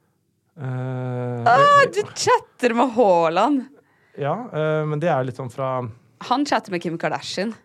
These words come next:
Speaker 1: Ja, jeg synes ikke det er så, eh,
Speaker 2: Stort?
Speaker 1: sjukt. Ja, han er, for han, meg er han mye større enn, eh,
Speaker 2: Eh, Kim
Speaker 1: Kardashian.
Speaker 2: Kardashian. <laughs>
Speaker 1: Ja, han også er det vel, eh,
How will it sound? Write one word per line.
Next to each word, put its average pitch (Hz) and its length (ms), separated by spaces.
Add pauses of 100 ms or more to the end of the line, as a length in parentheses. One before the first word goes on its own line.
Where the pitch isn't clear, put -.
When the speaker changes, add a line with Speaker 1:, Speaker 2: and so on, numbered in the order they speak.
(960)
Speaker 1:
Ja, 131 80
jeg 127 160
synes 120 220
ikke 123 100
det 117 80
er 107 60
så, 117 140 (200)
eh, 117 580
Speaker 2:
Stort? 202 440
Speaker 1:
sjukt. 143 240
Ja, 131 60
han 135 240
er, 131 240
for 131 160
han, 135 180 (100)
meg 131 220
er 143 160 (160)
han 123 320
mye 117 180
større 120 380
enn, 120 160
eh, 117 320 (680)
Speaker 2:
Eh, - 120
Kim 185 180
Speaker 1:
Kardashian. 160 480
Speaker 2:
Kardashian. - 460
<laughs> - 20
Speaker 1:
Ja, 151 60
han 202 200
også 202 240
er 156 40
det 160 100
vel, 170 260
eh, 165 340